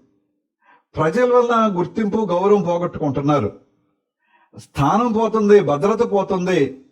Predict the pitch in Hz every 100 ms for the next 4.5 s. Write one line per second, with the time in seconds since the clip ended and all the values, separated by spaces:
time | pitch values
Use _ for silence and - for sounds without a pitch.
0 | _ _ _ _ 175 175 208 269 220 226
1 | 240 233 208 196 175 170 190 143 - _
2 | 185 202 233 202 185 180 233 226 220 196
3 | 175 185 233 233 170 214 240 - 214 165
4 | 139 - 131 127 139